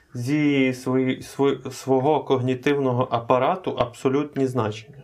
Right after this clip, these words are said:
Тут немає ні нульової ймовірності, ні про що, ні стовідсоткової, тільки про минуле і тільки на вузькій вибірці.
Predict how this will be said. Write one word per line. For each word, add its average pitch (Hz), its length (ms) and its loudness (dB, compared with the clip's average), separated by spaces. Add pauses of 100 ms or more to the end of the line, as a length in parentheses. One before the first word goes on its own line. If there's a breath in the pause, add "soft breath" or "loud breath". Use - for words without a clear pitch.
(880 loud breath)
Тут 143 260 -2
немає 143 360 2
ні 131 140 0
нульової 156 680 0
ймовірності, 131 680 -2
ні 135 140 -4
про 143 200 0
що, 151 360 -2 (360 loud breath)
ні 135 300 0
стовідсоткової, 135 1040 -2
тільки 170 400 -4
про 131 260 0
минуле 175 420 0
і 139 160 -4
тільки 156 420 -4
на 139 120 2
вузькій 135 440 -2
вибірці. 107 600 -2